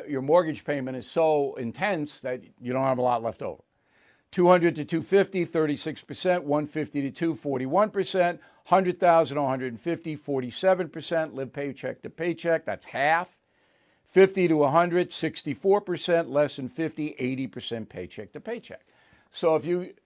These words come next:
get hurt and you don't have insurance, or, or you get laid off, or you're dead, you're screwed. All right? Because people, eh, they just making it. And every week it gets worse on the inflation front.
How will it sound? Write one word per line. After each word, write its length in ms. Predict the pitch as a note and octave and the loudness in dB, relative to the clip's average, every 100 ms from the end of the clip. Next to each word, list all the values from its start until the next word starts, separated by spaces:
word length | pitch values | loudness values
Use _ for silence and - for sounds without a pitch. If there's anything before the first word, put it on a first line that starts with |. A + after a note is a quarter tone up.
| _ _ _ - | _ _ _ -10
get 160 | C#3+ | -8
hurt 480 | G#2 C#3 G3 B3+ - _ _ _ _ _ _ C3 | -4 2 4 2 -2 _ _ _ _ _ _ -8
and 80 | |
you 100 | C3 | -4
don't 180 | C#3 C#3 | -2 -2
have 140 | C#3 C3+ | -4 -8
insurance, 600 | B2+ A3 A#3+ A3+ G3+ D#3+ | -6 -2 0 0 -2 -6
or, 200 | A#2+ - | -8 -8
or 200 | C3+ C3 | -6 -4
you 140 | B2+ | -4
get 180 | C3+ A#2 | -6 -6
laid 240 | B2+ B2+ | -4 0
off, 400 | E3 A3+ A3 G#3 | 6 8 8 6
or 60 | F#3+ | 0
you're 200 | B3+ C#4 | -4 0
dead, 380 | C#4+ D#4+ C#4+ - _ _ _ | 2 4 2 -2 _ _ _
you're 100 | - | -14
screwed. 640 | F#3+ A#3+ B3 B3+ B3 F3+ - _ _ _ _ _ _ _ _ - | -6 0 4 6 6 4 -2 _ _ _ _ _ _ _ _ -12
All 140 | C#3+ | -4
right? 340 | F#3 G#3 G#3+ - _ _ _ _ - | 0 2 0 -4 _ _ _ _ -12
Because 280 | F#3 F#3+ F3+ | -2 -2 -2
people, 360 | G3+ G3 G#3 | -4 0 4
eh, 220 | G3+ F#3+ | 4 4
they 180 | E3+ F#3 | 0 -8
just 420 | E3 G3+ A3+ F3+ | -4 -2 -2 -4
making 400 | G#3 A3 A3+ A3+ | -4 -4 -2 0
it. 240 | G#3 F3 _ _ _ _ _ _ _ _ - | 0 -2 _ _ _ _ _ _ _ _ -12
And 160 | A#2+ | -8
every 400 | C#3 G3 G3+ G#3+ | -2 0 0 -2
week 240 | F#3+ F#3 F3 | 0 -2 -4
it 60 | |
gets 220 | D#3 D#3+ | -8 -8
worse 440 | E3 A#3 B3 A#3 - | -6 -4 -2 -2 -4
on 180 | F3+ F#3+ | -10 -8
the 80 | |
inflation 540 | G3 G3 G#3+ A3+ A3 A3 | -10 -10 -8 -8 -10 -12
front. 340 | G3+ F3+ C#3 | -8 -8 -8